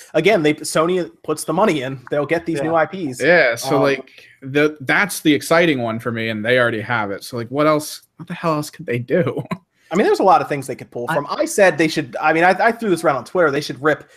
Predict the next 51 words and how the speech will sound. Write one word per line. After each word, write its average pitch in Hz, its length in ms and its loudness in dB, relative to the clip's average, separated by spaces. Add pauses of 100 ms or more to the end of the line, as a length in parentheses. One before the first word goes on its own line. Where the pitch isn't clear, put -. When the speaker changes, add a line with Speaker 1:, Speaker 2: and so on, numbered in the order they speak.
(160)
Speaker 1:
Bayonetta 151 500 4
away 131 220 0
from, 123 380 -10 (260)
honestly, 147 360 0
w-, 131 280 -10
away 139 300 0
from 135 180 -6
Nintendo. 123 640 -4 (100)
Speaker 2:
I, 190 120 -2 (320)
I 165 100 4
could 180 160 0
see 220 180 -4
Bayonetta. 147 640 2
That 147 160 0
wouldn't 180 220 -8
be, 156 160 -2
like, 131 160 -4
a 117 60 -12
priority, 120 580 2
in 107 100 -2
my 107 200 -4
opinion, 113 400 -8
but 110 140 -14
Bayonetta 135 420 2
definitely 113 320 -4
would 104 120 -2
be 101 120 -6
a 95 80 -6
good 107 260 -2
one. 98 320 -10 (240)
Speaker 1:
Hey, 165 140 4
man, 151 160 4
Speaker 3:
Mm-hmm. 190 240 4
Speaker 1:
Sega's 165 100 0
ready. 160 220 4 (140)
Sega 202 360 4
was, 170 220 2
like, 151 240 4
uh, 135 260 4 (140)
talking 160 400 2
about 139 340 4
all 170 260 6
the 160 80 2
old 147 300 2
stuff 147 240 -2
they 143 80 -4
were 131 80 -2
putting 123 260 -8
it 127 60 -6
out 123 300 -2
with 117 100 -10